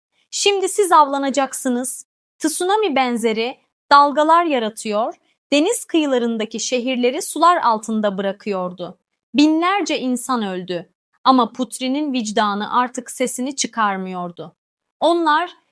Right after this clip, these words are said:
bizim yüz bin kişilik türümüzü yok etti. Ben de onların şehirlerini yok edeceğim." Her gece yeni bir saldırı planlıyordu. Her gün yeni bir intikam alıyordu. Ve denizler kanla boyandı.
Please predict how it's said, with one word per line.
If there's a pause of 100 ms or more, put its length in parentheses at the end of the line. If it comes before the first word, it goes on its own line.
(160)
bizim
yüz
bin
kişilik
türümüzü
yok
etti. (480)
Ben
de
onların
şehirlerini
yok
edeceğim." (600)
Her
gece (220)
yeni
bir
saldırı
planlıyordu. (320)
Her
gün (140)
yeni
bir
intikam
alıyordu. (360)
Ve
denizler (320)
kanla
boyandı.